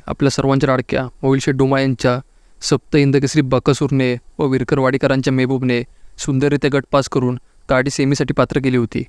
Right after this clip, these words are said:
तर मित्रांनो, आपल्या सर्वांचा लाडका मोहिल शेठ डोमा यांचा सप्त हिंद केसरी बकासूर व विरकरवाडीकरांचा मेहबूब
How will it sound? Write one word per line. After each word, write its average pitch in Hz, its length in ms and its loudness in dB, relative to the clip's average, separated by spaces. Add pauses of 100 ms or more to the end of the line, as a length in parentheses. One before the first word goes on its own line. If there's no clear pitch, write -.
(680)
तर 143 80 2
मित्रांनो, 139 600 0
आपल्या 139 260 0
सर्वांचा 143 320 0
लाडका 135 420 -2 (140)
मोहिल 135 220 0
शेठ 147 140 0
डोमा 135 260 0
यांचा 127 400 0 (280)
सप्त - 360 -2
हिंद 143 240 2
केसरी 143 280 -2
बकासूर 131 600 -2 (260)
व 147 60 0
विरकरवाडीकरांचा 135 960 0
मेहबूब 131 400 -2